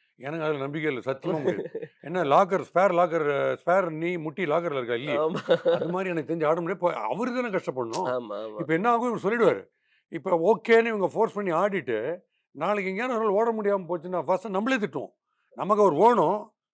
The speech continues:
Speaker 1: ஆனா அவர் தப்பு பண்ணா நம்ம திட்டுவோம்னா அது
Speaker 2: திட்டுவோம்.
Speaker 1: எப்படி? அது கஷ்டம். நான் கே-, நீங்க தானே கேட்டீங்கன்னு வரும் அப்புறம்.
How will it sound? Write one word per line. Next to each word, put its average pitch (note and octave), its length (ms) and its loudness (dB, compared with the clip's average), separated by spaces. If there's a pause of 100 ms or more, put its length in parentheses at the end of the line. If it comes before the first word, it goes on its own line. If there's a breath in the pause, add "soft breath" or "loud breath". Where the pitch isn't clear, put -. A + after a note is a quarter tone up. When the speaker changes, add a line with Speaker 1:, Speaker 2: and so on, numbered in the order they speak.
Speaker 1:
ஆனா A3 200 0
அவர் A#3 120 2
தப்பு G3+ 120 2
பண்ணா A3+ 220 -2
நம்ம G3+ 180 -2
திட்டுவோம்னா F#3 320 -4
அது E3+ 140 -2
Speaker 2:
திட்டுவோம். E3+ 40 2
Speaker 1:
எப்படி? F3 140 0
அது D3 140 0
கஷ்டம். D#3+ 320 -4
நான் G3 260 -4
கே-, G3+ 160 -2
நீங்க A3+ 180 -6
தானே G#3+ 200 -4
கேட்டீங்கன்னு D#3 280 -4
வரும் B2+ 160 -4
அப்புறம். G#2+ 240 -12